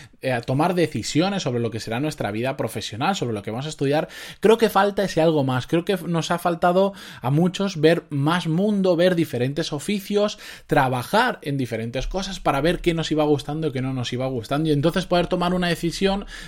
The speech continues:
dentro de las posibilidades más acertadas y no estudiar algo que después igual no te llena o igual no tiene futuro, etcétera, etcétera, ¿de acuerdo? Para mí, la combinación perfecta necesaria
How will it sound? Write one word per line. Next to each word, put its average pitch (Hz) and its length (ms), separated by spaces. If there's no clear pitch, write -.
dentro 175 260
de 170 40
las 156 100
posibilidades 151 500
más 139 380
acertadas 147 640
y 127 80
no 131 260
estudiar 123 460
algo 147 200
que 139 120
después 135 360
igual 123 340
no 127 120
te 123 120
llena 175 440
o 131 160
igual 123 280
no 120 120
tiene 113 200
futuro, 185 640
etcétera, 120 340
etcétera, - 360
¿de - 60
acuerdo? 208 380
Para 190 220
mí, 226 280
la 165 220
combinación 175 800
perfecta 208 480
necesaria 139 760